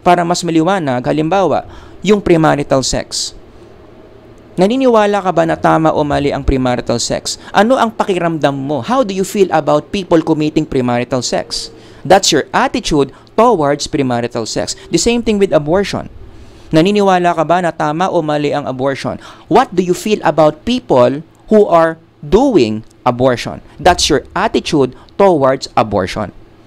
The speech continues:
Yun yung ibig sabihin ng attitude. And let me repeat, in social psychology, attitudes determine our social behaviors.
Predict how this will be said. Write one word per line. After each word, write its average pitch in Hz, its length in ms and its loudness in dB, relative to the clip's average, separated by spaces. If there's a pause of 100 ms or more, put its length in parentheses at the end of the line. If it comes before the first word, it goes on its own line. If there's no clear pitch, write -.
(400)
Yun 185 160 4
yung 156 80 -4
ibig 160 160 0
sabihin 135 400 -2
ng 127 80 -4
attitude. 113 480 -2 (160)
And 131 160 -2
let 139 160 -2
me 208 80 2
repeat, 185 320 2
in 127 80 0
social 135 320 -2
psychology, 190 720 -2 (320)
attitudes 185 720 2
determine 185 640 2
our 143 320 2
social 131 400 -2
behaviors. 110 800 -4